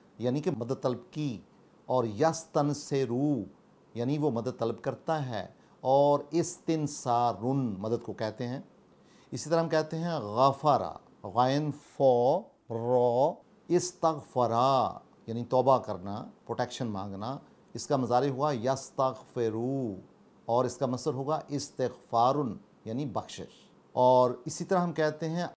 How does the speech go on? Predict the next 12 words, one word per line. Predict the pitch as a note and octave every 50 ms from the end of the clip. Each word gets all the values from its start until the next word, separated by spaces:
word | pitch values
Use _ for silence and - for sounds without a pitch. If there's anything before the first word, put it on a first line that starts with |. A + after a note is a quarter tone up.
| _ _ _
हमज़ा | - D3 D#3+ E3+ E3+ D#3+ C#3+ D#3+ F3+ F3+ F#3+ G3 G3 - A#2+ G#2+ G#2
ज़ॉल | A2+ C#3 C3+ C#3 C#3+ D3 D3+ D#3+ E3+ - F3+ D3+ _ _ - C#3
नून | C3+ C#3+ C#3+ D3 D#3 E3+ F#3+ F#3 D#3+
से | - - C#3+ C3+ C3+ C#3+ E3+ - - - _ _ _ _ -
इस्ताजना | D#3+ D#3 D#3 - - - _ - C#3+ C3+ C3+ C3 C3 B2+ A2+ G#2+ B2+ A2+ G2 E2+ D#2+ - - _ _ _ _ _ _ _ _ _
और | - B2+ B2+ C3 C3 B2 A2 G#2 - _ _ _ -
यस्ताजिनो, | A#2+ B2 D#3 E3+ E3 - - - - _ D3+ C3+ C3 C3 C3 A#2 A#2+ D3 F3 F3 E3 B2+ - - _ _ _ _ G#2
यानी | G2+ G#2+ A#2 B2
इजाज़त | A#2+ G2 B2 B2+ C#3 C3 D#3+ D#3 D#3
लेना, | C3+ A2 G#2 F#2+ F2+ E2+ - -
इजाज़त | A2+ A2+ B2+ B2+ C3+ C3 D3+ D3+ - C3+
ली | B2 C3 D3 E3+ F#3+ A3 -